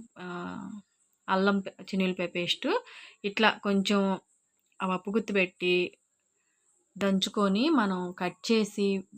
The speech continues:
పేస్ట్ చేస్తే చాలా స్మూత్‌గా వస్తుంది. అలానే కూడా మనం మరి కటింగ్‌కి కూడా చాలా ఈజీగా ఉందన్నమాట. ఇగో ఇప్పుడు నేను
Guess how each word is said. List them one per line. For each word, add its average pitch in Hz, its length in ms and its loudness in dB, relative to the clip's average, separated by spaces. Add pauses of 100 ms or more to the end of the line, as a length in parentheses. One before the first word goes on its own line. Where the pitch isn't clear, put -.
పేస్ట్ - 300 -8
చేస్తే 185 400 -6 (100)
చాలా 180 380 -2
స్మూత్‌గా 196 480 -2
వస్తుంది. 196 420 -4
అలానే 202 460 2
కూడా 196 260 2 (120)
మనం 196 280 2 (580)
మరి 202 220 2
కటింగ్‌కి 240 560 6
కూడా 254 220 6
చాలా 202 340 4
ఈజీగా 202 320 2
ఉందన్నమాట. 175 460 -4
ఇగో 208 200 -2
ఇప్పుడు 175 200 -8
నేను 180 200 -2